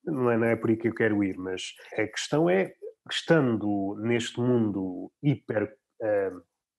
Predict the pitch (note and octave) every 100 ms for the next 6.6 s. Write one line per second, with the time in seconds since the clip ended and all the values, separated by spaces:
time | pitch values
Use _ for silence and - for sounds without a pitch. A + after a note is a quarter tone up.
0 | _ - B2 - - A3 E3+ C#3+ D#3 D#3
1 | E3 D3 C3+ B2 B2 C#3 - - D#3+ -
2 | B2+ - - - A#2 G#2+ G#2 G#2 - A2+
3 | A#2 - G#2+ F2+ - D3 D#3+ C#3 C#3+ D3+
4 | D3 - C#3+ C#3+ - D3 - - D#3+ C#3+
5 | C3+ C3+ D3 C#3+ D3 C#3 - - D3 A#2+
6 | A2+ A#2+ - _ - G#2